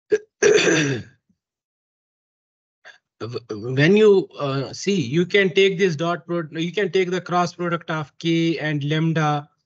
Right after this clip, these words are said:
and then take the cross product with K, and similarly you take this cross product. When you do all these things, you will get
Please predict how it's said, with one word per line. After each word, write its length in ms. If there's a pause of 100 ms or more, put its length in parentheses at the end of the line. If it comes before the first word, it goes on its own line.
(260)
and 220
then 320
take 240
the 100
cross 280
product 360
with 320
K, 400
and 140
similarly 400
you 100
take 300
this 180
cross 420
product. 440 (280)
When 180
you 100
do 380
all 240
these 260
things, 460
you 120
will 180
get 440